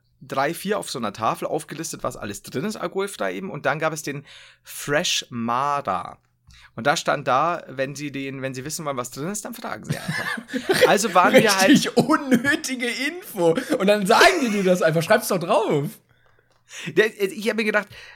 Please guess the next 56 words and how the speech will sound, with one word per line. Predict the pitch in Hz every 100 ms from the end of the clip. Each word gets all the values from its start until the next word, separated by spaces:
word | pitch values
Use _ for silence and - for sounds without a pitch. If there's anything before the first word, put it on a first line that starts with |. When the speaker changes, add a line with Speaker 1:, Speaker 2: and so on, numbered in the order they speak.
| _ _ -
Speaker 1:
dann | 180
machen | 214
wir's | 208
doch | 180
einfach | 151 131
so. | 139 226 - _ _ _ _ _ - _
Äh, | 123
Roma | 120 208 101
hat | 98
es |
dann | - 104
gesagt, | 104 139 -
"Ey, | 156 151 147
wir, | 143
wir | 139
bestellen | 127 127 156
uns | 202
jetzt | 180 -
einfach | 139 156 -
mal, | 160 160 160 -
äh, | 147 147
hier | 165 190 240
welche, | - 151 175 202 226 - -
fragen | - 135 135 175
aber | - 147
nicht, | 165 160
was | 120
drin | - 160 208
ist | 208
und | 156
lassen | 147 156
uns |
überraschen." | 139 131 107 -
Ich | 131
hab | 160
mir |
dann | 143 131
gedacht, | 139 -
es | -
wär | 131
so | 127
geil, | 131 143
wenn | 156
dann | 131 120
einfach | - 135
so | 156 139
ein, | 127 127 - - -
so | 143 123
ein | 113
Eimer | 143 233 190
kommt | - 151 151
mit | 147
einem |
alten | - 147 147
Schuh | - 175 160 -
drin. | 101